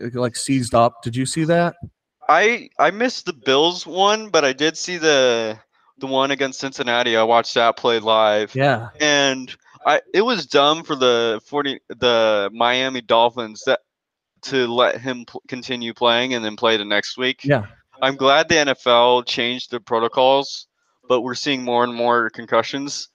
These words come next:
Speaker 2: which is a good thing because it's a problem in the N F L.
Speaker 1: Yeah.
Speaker 2: But it takes away the good players, but that's,
Speaker 1: Mm-hmm.
Speaker 2: things happen. So I don't like the forty, the Miami Dolphins as a French,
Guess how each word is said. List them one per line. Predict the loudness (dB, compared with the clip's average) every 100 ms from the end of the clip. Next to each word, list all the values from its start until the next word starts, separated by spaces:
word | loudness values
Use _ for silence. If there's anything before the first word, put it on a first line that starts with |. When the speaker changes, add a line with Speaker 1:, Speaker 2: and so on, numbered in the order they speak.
| _ _ _
Speaker 2:
which | -4 -2
is | -2
a | 2
good | 2 2
thing | 4 2 2
because | 0 0 0 -2
it's | -4 -4
a | -10 -14 _
problem | 0 2 2 0
in | -4
the | -6 -6
N |
F | -6 -2
L. | 0 2 -2 _
Speaker 1:
Yeah. | 2
Speaker 2:
But | 4 4 2 -2 _ _ _ _ -6
it | -2
takes | 0 0 -2
away | 0 0 2
the | -2 _
good | -2 -2
players, | 0 2 4 2 -2 -4
but | -2 -2 0
that's, | -4 -4 -8 -12
Speaker 1:
Mm-hmm. | -18 _ _ -2
Speaker 2:
things | -2 -2
happen. | 0 0 -4 -14 _ _ _ -18
So | -4 0 2 2 -2 -6 _ _ _ _ _ _ _ _ _ _ 0
I | 2
don't | 2 2
like | 0 0
the | -12
forty, | -6 -6 -8 -6
the | 0 2 2 0 -4 -6
Miami | -2 0 0 -4 -4
Dolphins | 2 2 2 -4 -4
as | -4
a | -4
French, | -2 -2 -2